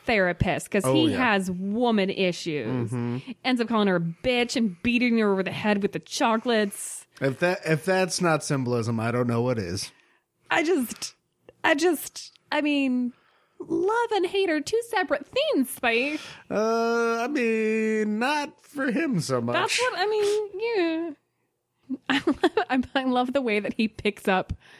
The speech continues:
Speaker 1: He just, like, <laughs> he, like, sighs. It's like, "Okay, that didn't go well." Picks up the mannequin, picks up the chocolates,
Speaker 2: It's
Speaker 1: which
Speaker 2: like
Speaker 1: is now,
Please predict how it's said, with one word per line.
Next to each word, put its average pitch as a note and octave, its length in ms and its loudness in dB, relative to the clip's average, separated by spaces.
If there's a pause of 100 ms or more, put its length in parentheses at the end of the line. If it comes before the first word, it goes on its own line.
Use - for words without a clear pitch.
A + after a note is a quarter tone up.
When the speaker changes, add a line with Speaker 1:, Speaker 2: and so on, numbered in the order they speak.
(280)
Speaker 1:
He A#3 60 -6
just, B3 180 0 (320)
like, A3+ 340 0
<laughs> - 0 -
he, A#3+ 140 2
like, A#3 160 0
sighs. G3+ 720 0 (560)
It's G3+ 160 -8
like, - 160 -2
"Okay, G3+ 360 2 (160)
that - 140 -10
didn't D3+ 200 -4
go B3 140 2
well." B3+ 280 0 (160)
Picks - 300 -2
up - 260 -2
the F#3+ 80 -4
mannequin, B3+ 720 2 (160)
picks - 240 0
up D4 220 0
the C#4 80 4
chocolates, G#3+ 600 0
Speaker 2:
It's F#3+ 80 -2
Speaker 1:
which G3+ 120 2
Speaker 2:
like G#3+ 60 2
Speaker 1:
is G3+ 100 -2
now, G3+ 120 2